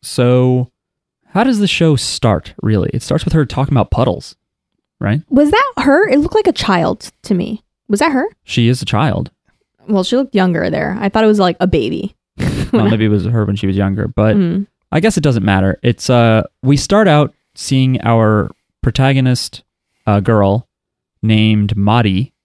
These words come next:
Speaker 1: uh, and technically her name is Tamaki Mari, and so they just
Speaker 2: Mm.
Speaker 1: merge the names and they call her Kimari,
Speaker 2: Mm.
Speaker 1: which just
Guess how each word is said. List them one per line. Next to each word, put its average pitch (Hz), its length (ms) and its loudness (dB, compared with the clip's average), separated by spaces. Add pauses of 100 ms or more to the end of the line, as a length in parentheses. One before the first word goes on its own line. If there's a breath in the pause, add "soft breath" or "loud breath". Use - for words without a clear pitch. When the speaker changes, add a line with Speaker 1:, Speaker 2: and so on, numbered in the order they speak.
(580)
Speaker 1:
uh, 98 380 2
and 110 140 0
technically 143 340 0
her 131 80 2
name 123 180 0
is 107 160 -2
Tamaki 131 600 -2
Mari, 117 540 0 (180)
and 107 140 -4
so 104 160 0
they 98 120 2
just 95 200 2
Speaker 2:
Mm. - 20 0
Speaker 1:
merge 107 300 2
the 107 200 2
names 107 440 0
and 101 100 -2
they 95 100 -2
call 104 200 -4
her 98 120 0
Kimari, 131 680 0 (320)
Speaker 2:
Mm. 196 500 2 (100)
Speaker 1:
which - 440 -2
just - 300 -4